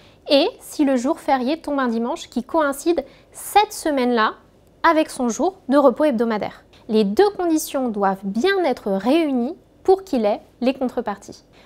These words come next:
Prenons un deuxième exemple. Si le jour férié est travaillé, le salarié aura droit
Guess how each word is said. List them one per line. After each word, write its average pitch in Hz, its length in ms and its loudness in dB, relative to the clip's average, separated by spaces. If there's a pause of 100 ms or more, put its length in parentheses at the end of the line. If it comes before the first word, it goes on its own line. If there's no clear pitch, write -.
(120)
Prenons 302 320 2 (100)
un 285 120 0
deuxième 285 380 2
exemple. 214 440 -6 (400)
Si 285 220 0
le 294 100 2
jour 349 160 -2
férié 339 300 2
est 311 100 0
travaillé, 262 680 0 (220)
le 247 140 4
salarié 262 500 2
aura 233 220 0
droit 202 240 -2